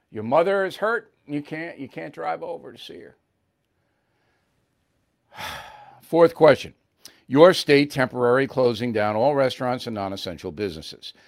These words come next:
Support, fifty-nine, opposed, thirty-seven. So let's close them all down now.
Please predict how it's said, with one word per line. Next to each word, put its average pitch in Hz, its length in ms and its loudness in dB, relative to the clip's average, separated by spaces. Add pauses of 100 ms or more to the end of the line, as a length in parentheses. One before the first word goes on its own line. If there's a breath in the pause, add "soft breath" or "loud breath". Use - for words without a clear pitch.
(120 soft breath)
Support, 160 600 4
fifty-nine, 135 680 -2
opposed, 95 440 -8
thirty-seven. 71 500 -20 (800)
So 98 180 -8
let's 120 160 -6
close 165 240 6
them 165 100 -2
all 175 160 4
down 170 280 2
now. 208 360 -4